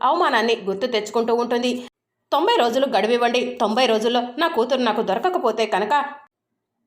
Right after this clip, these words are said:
ముక్కు పుడక, ఆస్తి అంతా మీ ఇష్టం వచ్చినట్టు చేసుకోండి అని అవని, నిహారిక, కృష్ణబాబు, లావణ్య, రాధాకృష్ణలకు చెప్పిన మాటలను అక్షయ్ గుర్తు తెచ్చుకుంటూ పూజారి గారి దగ్గరకు వచ్చి "తాతయ్య" అని చెప్పి పిలుస్తూ ఉంటుంది.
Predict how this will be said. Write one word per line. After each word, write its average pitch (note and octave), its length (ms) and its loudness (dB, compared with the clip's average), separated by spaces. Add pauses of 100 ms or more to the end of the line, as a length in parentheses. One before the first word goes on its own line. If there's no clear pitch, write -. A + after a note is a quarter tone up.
(100)
ముక్కు A3 220 -2
పుడక, G#3+ 240 0 (300)
ఆస్తి C4 480 -2 (160)
అంతా F4+ 460 0
మీ B3 120 2
ఇష్టం A3+ 320 0
వచ్చినట్టు B3+ 360 -2
చేసుకోండి B3 680 -2 (100)
అని D4 240 -2
అవని, A3 400 0 (200)
నిహారిక, E4+ 440 2
కృష్ణబాబు, A3+ 760 0
లావణ్య, A3+ 540 2
రాధాకృష్ణలకు B3 680 0
చెప్పిన A#3 320 -2
మాటలను A3 600 0 (120)
అక్షయ్ F#4 320 0
గుర్తు G3+ 260 -2
తెచ్చుకుంటూ A#3+ 580 -2
పూజారి F#4 400 0
గారి G#3+ 160 4
దగ్గరకు A3+ 400 0
వచ్చి A3 200 2
"తాతయ్య" A3 720 0 (100)
అని D#4 180 0
చెప్పి D4 200 -2
పిలుస్తూ A#3+ 440 -2
ఉంటుంది. B3+ 520 -2